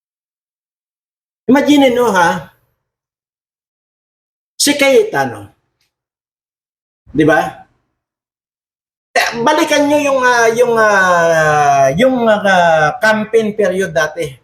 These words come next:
Noong vice president na kumakandidatong vice president to si Bangan.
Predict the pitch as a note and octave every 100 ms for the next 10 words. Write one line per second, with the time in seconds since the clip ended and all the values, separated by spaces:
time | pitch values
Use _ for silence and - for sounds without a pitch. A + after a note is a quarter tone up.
0 | _ _ _ _ _ _ _ _ _ _
1 | _ E3+ A3+ B3+ A#3 G#3 G#3 - G3+ G3+
2 | G3 F3+ F#3 D#3+ F3+ F3+ F3+ F3+ E3 D#3
3 | E3 E3 D#3 E3+ E3 - D#3+ D3+ D3 D3+
4 | D3 C3+ B2+ B2+ B2+